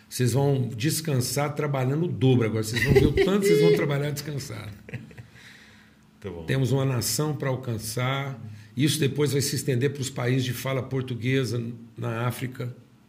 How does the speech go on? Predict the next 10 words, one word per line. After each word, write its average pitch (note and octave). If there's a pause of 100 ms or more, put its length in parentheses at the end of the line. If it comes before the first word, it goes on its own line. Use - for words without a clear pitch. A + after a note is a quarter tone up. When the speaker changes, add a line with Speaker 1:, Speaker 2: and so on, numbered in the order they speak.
(1200)
Speaker 1:
que -
estão B2+
Speaker 2:
Sim. B2+
Speaker 1:
à C3+
espera C3
de A#2+
conteúdo A#2
Speaker 2:
Sim. A2
Speaker 1:
sadio. A#2
Speaker 2:
Sim. E2